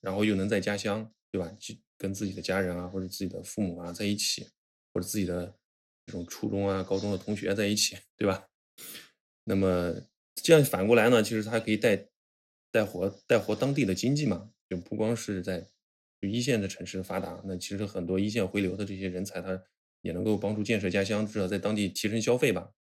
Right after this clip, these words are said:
是吧？<laughs> 教育这上面的投入可能会，会变大。我认为这一定是未来这一个趋势，就是只是说国内还慢慢在往这个方向去转吧。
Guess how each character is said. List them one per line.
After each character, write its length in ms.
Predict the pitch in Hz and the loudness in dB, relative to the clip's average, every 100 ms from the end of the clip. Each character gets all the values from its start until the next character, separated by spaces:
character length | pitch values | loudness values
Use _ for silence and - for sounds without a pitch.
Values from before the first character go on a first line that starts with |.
| _ | _
是 40 | 98 | 0
吧？ 240 | 92 - - - | 0 -6 -10 -12
<laughs> 160 | - | -8
教 220 | - 131 107 | 6 8 8
育 160 | 87 - _ _ | 4 -4 _ _
这 100 | - | -2
上 100 | 104 | 0
面 80 | 98 | 2
的 80 | 90 | 0
投 200 | - 92 | -2 -2
入 120 | 95 | -2
可 120 | 92 | -2
能 100 | 90 | -8
会， 240 | 95 90 87 - _ _ _ | -6 -6 -6 -14 _ _ _
会 60 | |
变 160 | 92 104 | -2 0
大。 260 | 110 95 - _ _ _ _ _ | 0 -2 -6 _ _ _ _ _
我 180 | 95 87 | -2 0
认 200 | 101 151 | 2 4
为 100 | 95 | 4
这 120 | 98 | 2
一 180 | 87 85 | 0 0
定 180 | 123 120 | -2 -2
是 140 | 101 | -2
未 120 | 95 | -4
来 240 | 85 82 82 | -4 -10 -10
这 120 | 92 | -8
一 180 | 87 87 | -8 -6
个 160 | 85 | -8
趋 240 | 82 - 92 | -8 -10 -10
势， 240 | - 98 104 _ | -12 -12 -16 _
就 60 | - | -14
是 520 | - 90 87 87 95 - - - - - | -10 -8 -8 -8 -12 -10 -10 -10 -12 -12
只 140 | - | -8
是 40 | 85 | -4
说 140 | 107 | -4
国 160 | 95 92 | -2 -2
内 420 | 107 92 87 92 98 | 0 0 -4 -8 -12
还 220 | 87 90 | -10 -6
慢 200 | 101 110 | -6 -4
慢 160 | 107 95 | -4 -4
在 220 | 95 87 107 - | -4 -8 -12 -8
往 120 | 104 | -6
这 80 | 104 | -4
个 60 | |
方 180 | 101 104 | -6 -6
向 80 | 104 | -4
去 120 | 113 | -4
转 200 | - - | -6 -8
吧。 120 | - | -12